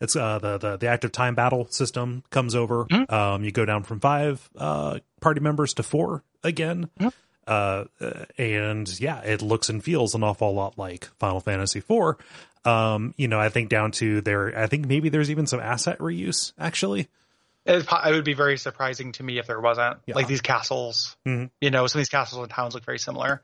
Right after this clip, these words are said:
Speaker 1: Yeah.
Speaker 2: Um, the, the, the tight one on an active time battle means that your characters have a stat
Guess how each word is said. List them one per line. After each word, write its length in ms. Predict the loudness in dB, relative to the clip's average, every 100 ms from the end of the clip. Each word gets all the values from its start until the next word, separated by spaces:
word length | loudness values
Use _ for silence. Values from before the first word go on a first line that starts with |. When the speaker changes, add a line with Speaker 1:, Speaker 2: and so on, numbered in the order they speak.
| -8
Speaker 1:
Yeah. 120 | -12 -12 -20 -20 -2
Speaker 2:
Um, 300 | 2 4 2
the, 160 | 0 0
the, 160 | 0
the 160 | 0 -2
tight 300 | -2 0 0
one 280 | 2 2 0
on 120 | -4
an 60 | -2
active 280 | -4 -4
time 220 | -6 -4 2
battle 340 | 2 4 0
means 380 | -2 -6 -8 -4
that 240 | -2 -2
your 100 | -4
characters 320 | 2 2 2
have 140 | -4 -6
a 40 |
stat 400 | -4 2 2 2